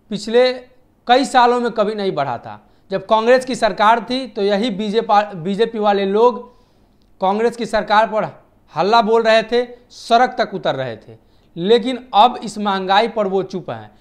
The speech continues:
जिस तरीके से देश में बेरोजगारी बढ़ रही है, खाद्य पदार्थ के दाम बढ़ रहे हैं, रसोई गैस के दाम बढ़ रहे हैं, तेल के दाम बढ़ रहे हैं, इन सभी तमाम मुद्दों पर उन्होंने जोरदार हमला बोला है। अब लालू यादव के इस ट्वीट ने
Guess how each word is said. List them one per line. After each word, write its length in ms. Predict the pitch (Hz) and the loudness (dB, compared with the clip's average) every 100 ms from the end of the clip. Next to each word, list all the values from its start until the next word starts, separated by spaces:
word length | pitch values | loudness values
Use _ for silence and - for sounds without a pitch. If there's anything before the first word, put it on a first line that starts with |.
| _ - | _ -14
जिस 220 | 160 247 | -8 -4
तरीके 300 | 247 233 226 | -4 -4 -4
से 140 | 247 277 | -4 -2
देश 320 | 175 247 254 | 4 4 4
में 160 | 240 165 | -4 0
बेरोजगारी 500 | 208 196 185 208 254 | 0 2 4 4 2
बढ़ 220 | 208 208 | 0 0
रही 220 | 208 208 | 0 2
है, 440 | 220 247 - - _ | 2 2 -4 -20 _
खाद्य 260 | - 208 226 | 0 2 2
पदार्थ 460 | 233 202 220 220 | -2 0 0 -2
के 80 | 226 | -6
दाम 320 | 160 196 240 | 0 0 2
बढ़ 160 | 214 196 | 0 -2
रहे 260 | 190 190 185 | -2 -4 -6
हैं, 460 | 202 240 240 - _ _ _ _ | -4 -4 -8 -20 _ _ _ _
रसोई 400 | 151 185 226 247 | -4 -2 2 0
गैस 240 | 208 220 214 | 4 0 0
के 100 | 208 | -2
दाम 260 | 180 196 | 0 -2
बढ़ 160 | 190 185 | -2 -2
रहे 180 | 190 196 | -2 -2
हैं, 240 | 226 226 | -4 -4
तेल 200 | 233 233 | -2 -2
के 120 | 226 | -2
दाम 260 | 180 180 185 | -2 -2 -2
बढ़ 140 | 170 | -4
रहे 220 | 165 170 180 | -4 -6 -6
हैं, 440 | 202 233 233 _ _ _ _ _ _ _ _ _ | -6 -6 -10 _ _ _ _ _ _ _ _ _
इन 160 | 175 190 | -10 -8
सभी 280 | - 214 262 | -4 -2 -2
तमाम 380 | - 208 220 233 | -4 -2 -2 -2
मुद्दों 320 | 220 175 226 | -4 -2 0
पर 260 | 233 247 247 - - | 2 0 -2 -16 -8
उन्होंने 240 | 208 226 | -4 -4
जोरदार 420 | 185 214 196 208 | -2 -2 2 4
हमला 220 | 196 165 151 | 4 0 -4
बोला 240 | 131 117 | -6 -12
है। 160 | 107 104 _ _ - | -14 -20 _ _ -6
अब 160 | 185 185 | -4 0
लालू 300 | 202 220 262 | 2 2 2
यादव 260 | 254 254 | 2 2
के 160 | 254 254 | 0 -2
इस 180 | - - | -4 -4
ट्वीट 280 | 262 285 | -4 -2
ने 320 | 220 220 269 | -4 -4 -4